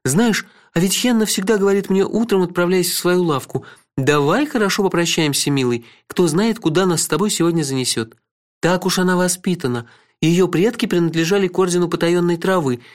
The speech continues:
как и предки твоего коллеги, сэра Мелифара. Поэтому у нее в семье всегда следовали традиции этого ордена.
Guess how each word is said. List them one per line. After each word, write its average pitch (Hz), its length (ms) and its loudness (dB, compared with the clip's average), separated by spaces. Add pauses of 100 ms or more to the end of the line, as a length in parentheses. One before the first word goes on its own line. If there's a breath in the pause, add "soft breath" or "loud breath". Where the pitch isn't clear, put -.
как 160 220 -2
и 170 40 2
предки 185 340 0
твоего 180 320 2
коллеги, 180 420 0
сэра 165 260 0
Мелифара. 165 600 -2 (340 soft breath)
Поэтому 165 360 2
у - 80 -2
нее 170 280 2
в 160 60 -6
семье 196 340 0
всегда 175 440 -2
следовали 175 440 0
традиции 196 600 -2 (220 loud breath)
этого 196 280 2
ордена. 135 480 0